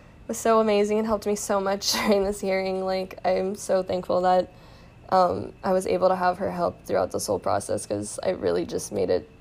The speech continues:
so much easier on me. And, like, I don't know if I could have done it without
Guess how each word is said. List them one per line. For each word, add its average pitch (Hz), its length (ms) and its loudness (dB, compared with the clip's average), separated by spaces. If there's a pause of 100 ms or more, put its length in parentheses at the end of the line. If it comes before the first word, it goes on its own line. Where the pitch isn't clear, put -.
(100)
so 180 400 -2
much - 480 -8 (440)
easier 175 400 0
on 175 180 0
me. 175 240 -4
And, 175 520 -4 (180)
like, 175 300 -2 (300)
I - 80 -2
don't 160 140 -4
know 160 100 -2
if - 120 -4
I 185 60 0
could 233 100 -4
have 226 120 4
done 196 200 6
it 185 140 8
without 185 460 4